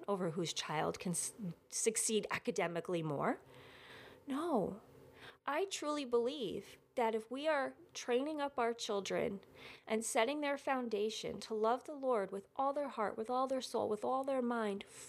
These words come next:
first and foremost, then I am successful in my homeschool. And I believe if we do that, the academics will fall into place as well. And academics are going to look different for every child.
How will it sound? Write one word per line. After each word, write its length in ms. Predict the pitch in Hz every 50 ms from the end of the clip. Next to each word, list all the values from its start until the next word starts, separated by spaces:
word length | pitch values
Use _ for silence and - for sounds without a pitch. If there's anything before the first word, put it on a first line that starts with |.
| - -
first 380 | - 269 269 277 269 - - -
and 180 | - 202 202 -
foremost, 840 | - - 254 247 247 233 226 233 220 196 - 185 - - - - - - - - - - - - - - - - - - - - - - - - - _ -
then 280 | 277 262 254 262 269 - -
I 60 | 202
am 180 | 196 208 190
successful 720 | 190 - - 202 - - - 208 214 214 - - 214 214 196
in 80 | 180
my 180 | 180 180 180 185
homeschool. 640 | 175 190 190 190 196 180 - - - 165 160 - - - - - - - - -
And 120 | 294 285
I 120 | 302 349
believe 320 | 381 370 359 349 359 339 285
if 160 | 302 285 -
we 140 | 294 277 262
do 180 | 240 277 320 339
that, 220 | 339 - - -
the 120 | - - -
academics 640 | 247 247 254 - 269 277 262 247 247 254 240 - -
will 80 | 233
fall 300 | 220 - - 233 220 220
into 240 | 226 220 220 - 247
place 400 | - - - 233 214 208 208 -
as 120 | 208 202 -
well. 260 | 269 277 240 180 - - -
And 80 | 339 339
academics 640 | 339 415 494 - 508 - 370 392 440 403 - - 294
are 60 | 277
going 240 | 285 294 285 269 262
to 80 | 269
look 260 | 262 262 262 262 -
different 420 | - - 220 - - - 196 - -
for 160 | - - -
every 260 | 233 226 226 233 233
child. 420 | 233 - - 294 311 311 254 -